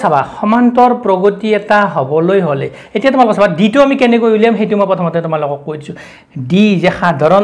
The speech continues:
অন্তৰটো উলিয়াবলৈ হ'লে সদায় মানে আগ-, এইটো পিছৰটোৰ পৰা আগৰটো, এইটোৰ পৰা এইটো, তাৰমানে প্ৰথমটোৰ পৰা, দ্বিতীয়টোৰ পৰা প্ৰথমটো সদায় কি কৰিব লাগিব? মাইনাছ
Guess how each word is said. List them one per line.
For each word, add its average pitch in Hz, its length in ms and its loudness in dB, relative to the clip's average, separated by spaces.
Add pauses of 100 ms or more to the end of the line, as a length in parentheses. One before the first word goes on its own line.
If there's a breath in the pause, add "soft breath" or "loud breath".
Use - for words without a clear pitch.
(120)
অন্তৰটো 180 400 0 (160)
উলিয়াবলৈ 175 640 2
হ'লে 139 240 -2 (160)
সদায় 175 340 0 (600 loud breath)
মানে 180 220 2 (1300 soft breath)
আগ-, 233 320 2 (120)
এইটো 226 200 2 (360)
পিছৰটোৰ 240 560 0
পৰা 240 120 4 (120)
আগৰটো, 175 320 -2 (120)
এইটোৰ 226 260 -2
পৰা 240 200 2
এইটো, 170 180 -4 (140)
তাৰমানে 208 240 2 (120)
প্ৰথমটোৰ 208 540 0 (100)
পৰা, 147 180 -2 (160)
দ্বিতীয়টোৰ 208 560 0
পৰা 214 140 4 (100)
প্ৰথমটো 190 480 -2
সদায় 185 280 -2
কি 180 60 -6 (100)
কৰিব 151 200 -6 (140)
লাগিব? 147 280 -8 (1120 loud breath)
মাইনাছ 156 320 -2